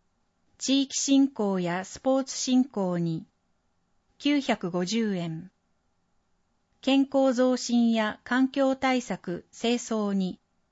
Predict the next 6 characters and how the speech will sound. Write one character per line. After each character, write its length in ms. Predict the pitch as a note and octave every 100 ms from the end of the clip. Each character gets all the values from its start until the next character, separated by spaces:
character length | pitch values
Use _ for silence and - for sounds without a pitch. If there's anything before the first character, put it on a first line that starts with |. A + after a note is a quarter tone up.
| _ _ _ _ -
六 180 | G#3 G#3 -
百 260 | C4 C4
六 280 | B3+ B3 B3+
円。 360 | A3 F3 E3+ F3+ _ _ _ _ _ _ _ _ _ _ _ _ -
道 340 | G#3 C#4 C#4 B3
路、 240 | E3 -